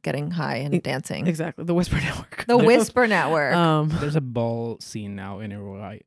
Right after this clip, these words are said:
Speaker 2: Oh,
Speaker 3: Uruguay.
Speaker 2: I didn't know
Speaker 3: It's
Speaker 2: that.
Speaker 3: pretty
Speaker 1: Shendo.
Speaker 3: cool, yeah.
Speaker 2: Cool.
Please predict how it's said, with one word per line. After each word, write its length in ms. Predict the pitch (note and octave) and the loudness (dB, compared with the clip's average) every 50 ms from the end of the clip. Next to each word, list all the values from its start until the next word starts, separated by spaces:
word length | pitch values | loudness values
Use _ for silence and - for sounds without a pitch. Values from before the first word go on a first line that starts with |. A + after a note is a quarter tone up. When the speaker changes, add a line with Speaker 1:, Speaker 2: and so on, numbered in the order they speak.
| _ _ - | _ _ -6
Speaker 2:
Oh, 260 | - G3 D#4+ G#4 - | -2 0 2 4 4
Speaker 3:
Uruguay. 440 | D#3 D3 D3+ D3+ G2 G2+ F#2+ G2+ G#2+ - - | 4 4 2 0 0 -4 -8 -10 -12 -6 -4
Speaker 2:
I 60 | E3 F3 | 0 2
didn't 140 | A3 G3+ F3+ | 4 4 4
know 40 | D#3+ | 4
Speaker 3:
It's 60 | - | 4
Speaker 2:
that. 20 | - | 4
Speaker 3:
pretty 160 | - - D#4+ D#4 | 6 6 6 6
Speaker 1:
Shendo. 160 | D#4 D#4 E4 | 6 6 4
Speaker 3:
cool, 220 | - A#2+ A2 - | 2 0 -2 -4
yeah. 180 | - - G2 - G#2+ A#2 | -6 -10 -10 -12 -12 -6
Speaker 2:
Cool. 240 | - B3 B3 - | -6 -6 -6 -6